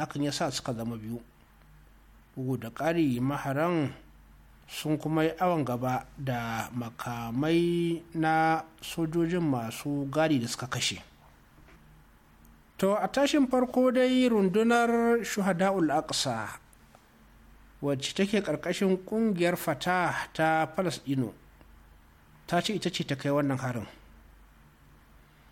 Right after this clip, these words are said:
Wannan sanarwar da ta zo ne a daidai lokacin da ƙungiyoyin gwagwarmaya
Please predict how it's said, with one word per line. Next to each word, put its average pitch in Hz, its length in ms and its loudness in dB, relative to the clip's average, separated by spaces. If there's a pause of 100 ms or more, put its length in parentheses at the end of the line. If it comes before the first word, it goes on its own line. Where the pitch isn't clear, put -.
(220)
Wannan 156 260 2
sanarwar 156 460 0
da 123 220 0
ta 160 180 0
zo 185 160 2
ne 185 100 2
a 143 80 -2
daidai 160 220 0
lokacin 180 540 -2
da 131 280 0
ƙungiyoyin 175 640 -2
gwagwarmaya 143 640 0